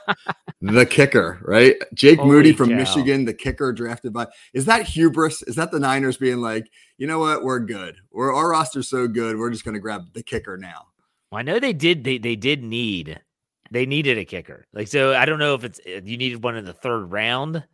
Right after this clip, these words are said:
Speaker 1: but I do know that was a pretty glaring need for them because Robbie Gould is, I don't think, is he retire? I don't
Speaker 2: I
Speaker 1: think
Speaker 2: think
Speaker 1: he's
Speaker 2: he's,
Speaker 1: coming back.
Speaker 2: I think Robbie Gould's fifty-seven years old.
Speaker 1: <laughs>
Speaker 2: <laughs>
Speaker 1: Bring back Sebastian Janikowski.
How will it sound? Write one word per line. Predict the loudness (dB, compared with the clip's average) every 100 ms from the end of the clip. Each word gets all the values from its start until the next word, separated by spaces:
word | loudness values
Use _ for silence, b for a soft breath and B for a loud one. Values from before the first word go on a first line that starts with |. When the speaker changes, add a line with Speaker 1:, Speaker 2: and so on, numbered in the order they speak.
| _ _ -4
Speaker 1:
but | -2
I |
do | -2 -4
know | -2 0
that | 0
was | -2
a | -8
pretty | -8 -10
glaring | -4 -2 -2 -4
need | -6 -8
for | -8
them | -8 -8
because | -10 -10 -6
Robbie | -4 -4
Gould | -4 -4 -6 -10 -16 -12
is, | -10 -10 -10 -14 -14
I | -8
don't | -8
think, | -8 -10
is | -10 -8
he | -10
retire? | -6 -6 -4 -6 -10 -8
I | -6
don't | -6
Speaker 2:
I |
Speaker 1:
think | -6
Speaker 2:
think | -6
Speaker 1:
he's |
Speaker 2:
he's, | -8
Speaker 1:
coming | -8
back. | -14 -12
Speaker 2:
I |
think | -10 -6
Robbie | -4 -4
Gould's | -4 -8
fifty-seven | -10 -10 -10 -10 -10 -8
years | -8 -8
old. | -6 -4
Speaker 1:
<laughs> | 2
Speaker 2:
<laughs> | 2 2 -2 0 0 0 -2 -4 -6 -6 -6 -10 -12 -14
Speaker 1:
Bring | -8
back | -2 -2
Sebastian | -4 -2 0 0 -2 -4
Janikowski. | -4 -4 -6 -6 -8 -14 -18